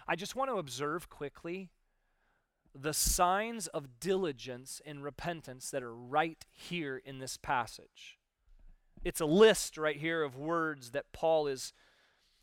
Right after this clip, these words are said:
is sort of laying out for the people. Can we just look at this and can we just kind of bring, um, our own life before this passage? Let, let God's word read your life as opposed to reading your life into God's word. Let,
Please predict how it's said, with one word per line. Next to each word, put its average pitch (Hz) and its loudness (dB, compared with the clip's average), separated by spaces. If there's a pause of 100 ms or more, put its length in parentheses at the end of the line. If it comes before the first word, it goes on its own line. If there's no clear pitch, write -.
(120)
is 139 -2
sort 180 -2
of 127 -6
laying 165 4
out 151 4
for 147 -12
the 127 -14
people. 139 -12 (1300)
Can 190 -6
we 233 0
just 262 -4
look 190 2
at - -2
this 277 0
and 196 -6
can 202 -4
we 208 -2
just 208 -4
kind 233 2
of 165 -6
bring, 226 -2 (500)
um, 180 2
our 208 8
own 220 4
life 190 6 (140)
before 190 0
this 185 0
passage? 180 4
Let, 226 4
let 208 2
God's 220 2
word 175 0
read 160 -6
your 196 -2
life 190 4
as 165 -4
opposed 175 -4
to 156 -10
reading 165 -6
your 151 -6
life 151 -2
into 147 -10
God's 147 -4
word. 143 -6
Let, 170 -2